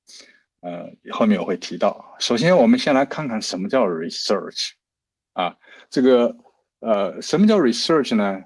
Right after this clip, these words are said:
Richard Megan，我的，呃，很长期的这个朋友，啊，在分数界方面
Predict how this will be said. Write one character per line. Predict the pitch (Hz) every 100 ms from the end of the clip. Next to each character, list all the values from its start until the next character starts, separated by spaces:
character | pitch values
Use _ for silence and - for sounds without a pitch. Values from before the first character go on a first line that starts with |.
| _
Richard | - 113 151 - 156
Megan， | 160 156 104 92
我 | 196
的， | 202 202 95
呃， | 101 196 190 - -
很 | - 98
长 | - 104
期 | 113 120
的 | 113 104
这 | 98
个 | 95 95
朋 | - 98
友， | 101 92 - _ _ _ _ _
啊， | - 92
在 | 107 95
分 | 120
数 | 120 110
界 | 104
方 | 107 104
面 | 107